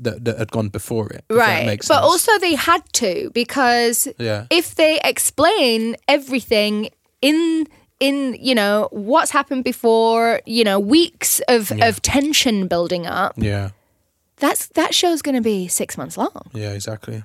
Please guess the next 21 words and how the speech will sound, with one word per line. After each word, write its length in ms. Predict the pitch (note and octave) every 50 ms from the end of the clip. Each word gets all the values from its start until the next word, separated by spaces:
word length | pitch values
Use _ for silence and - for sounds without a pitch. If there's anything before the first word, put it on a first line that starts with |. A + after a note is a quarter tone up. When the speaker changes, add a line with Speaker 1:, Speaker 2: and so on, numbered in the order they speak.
| - - -
Speaker 2:
Like, 180 | - D#4 C4+ -
they, 200 | E4+ F4 D#4+ A#3
they 180 | A3 C#4+ C#4+
can't. 640 | - - - - E4 G#4+ A4 D#4 G#3+ E3 D#3+ - -
Speaker 1:
They 60 | -
just 100 | - C4
Speaker 2:
And 140 | C4 C4 C4+ C4+
Speaker 1:
throw 120 | - A#3+
Speaker 2:
for 80 | - -
Speaker 1:
you 60 | C#4
Speaker 2:
me 280 | B3 A#3+ C4+ D4+ F4 F#4+
Speaker 1:
in, 60 | F#4+
Speaker 2:
to 80 | - F#4+
Speaker 1:
yeah. 60 | C#4+
Speaker 2:
just 160 | C4+ C4+ -
be 100 | - C4+
like, 240 | C4 B3+ B3 B3 -
"Okay, 320 | - C#4 - C#4+ A#3 G#3+ - -
I 120 | - B3
accept 460 | C#4+ D4 C#4+ - - - F#3 - _
that. 300 | - F3 E3+ F3 F3 -